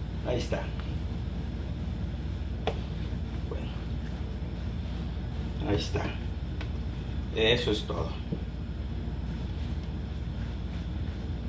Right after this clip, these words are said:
Vamos a dejarla un tantito ahí, que dé su,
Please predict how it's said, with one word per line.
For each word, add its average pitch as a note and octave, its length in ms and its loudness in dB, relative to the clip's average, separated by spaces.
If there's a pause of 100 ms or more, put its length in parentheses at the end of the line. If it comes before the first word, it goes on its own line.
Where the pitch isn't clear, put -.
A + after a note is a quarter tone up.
(1500)
Vamos A#2 240 6
a A#2 60 10
dejarla A#2 460 8
un E3 200 6
tantito D3+ 440 6
ahí, D3 300 12 (180)
que A2 120 4
dé C3 300 8 (120)
su, G2+ 320 4